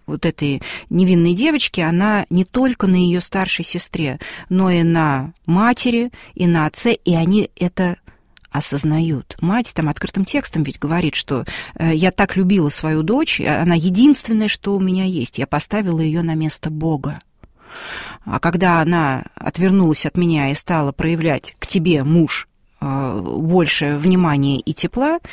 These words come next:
я возненавидела ее и возненавидела тебя. Это же страшно.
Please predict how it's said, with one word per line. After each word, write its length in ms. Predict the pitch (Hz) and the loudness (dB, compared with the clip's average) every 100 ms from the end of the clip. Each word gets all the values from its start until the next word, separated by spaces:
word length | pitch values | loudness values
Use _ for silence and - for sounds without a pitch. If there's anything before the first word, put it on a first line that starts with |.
| - - - - | -18 -18 -16 -6
я 240 | 170 233 | 0 2
возненавидела 760 | 202 175 175 170 170 214 180 151 | 2 2 2 2 0 0 0 0
ее 320 | 147 151 151 | 0 -2 -4
и 60 | 143 | -4
возненавидела 800 | 147 147 147 156 175 190 156 139 | -2 -2 -2 -2 -4 -6 -6 -6
тебя. 360 | - - - - - | -10 -10 -10 -12 -8
Это 280 | 185 - 165 | -8 -4 -4
же 120 | 165 | -2
страшно. 640 | - 185 - - - | -4 -6 -10 -6 -8